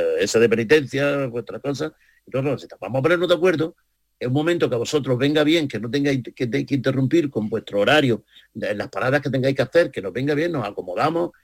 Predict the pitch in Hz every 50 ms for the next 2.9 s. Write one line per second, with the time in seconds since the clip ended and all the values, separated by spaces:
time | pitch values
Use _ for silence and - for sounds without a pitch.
0 | _ _ _ _ _ _ _ - 127 123 117 123 123 156 165 165 - 147 139 139
1 | 160 170 170 170 170 - _ _ - 127 113 131 135 - 143 151 165 170 156 143
2 | 135 - 165 170 151 - - 147 156 139 151 131 120 120 110 101 92